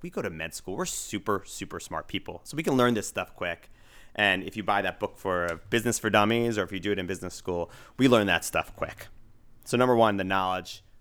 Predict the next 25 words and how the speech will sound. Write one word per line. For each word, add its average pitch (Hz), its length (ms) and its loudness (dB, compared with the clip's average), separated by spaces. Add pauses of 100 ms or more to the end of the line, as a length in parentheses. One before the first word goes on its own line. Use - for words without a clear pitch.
(200)
go 110 100 4
out 95 200 4
there 85 100 -4
and 85 100 -6
get 82 140 -4
it 82 60 -4
in 80 80 -10
one 82 160 -10
way 80 120 -8
or 80 100 -10
another. 80 360 -12 (580)
But 107 80 -8
there's 107 160 -2
so 127 240 -2
many 120 100 2
different 101 280 -6
areas 85 260 -4
of 85 60 -14
knowledge, 80 300 -8
so - 160 -8
it - 80 -8
should 139 200 -8
be 107 80 -6
pointed 90 440 -10
toward 82 240 -12